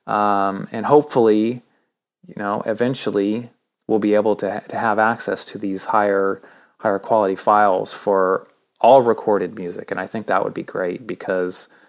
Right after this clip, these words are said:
well, music is an art form, and why not enjoy it in, in the, the highest quality that we can?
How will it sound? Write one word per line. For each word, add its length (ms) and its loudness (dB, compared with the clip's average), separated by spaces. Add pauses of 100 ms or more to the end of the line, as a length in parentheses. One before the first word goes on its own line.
(240)
well, 260 2
music 360 -2
is 120 2
an 80 4
art 180 4
form, 280 -6
and 100 -4
why 120 2
not 220 0
enjoy 380 2
it 100 0
in, 260 -6
in 140 -16
the, 280 -10 (100)
the 100 -8
highest 400 0
quality 400 0
that 140 -4
we 100 -8
can? 460 -10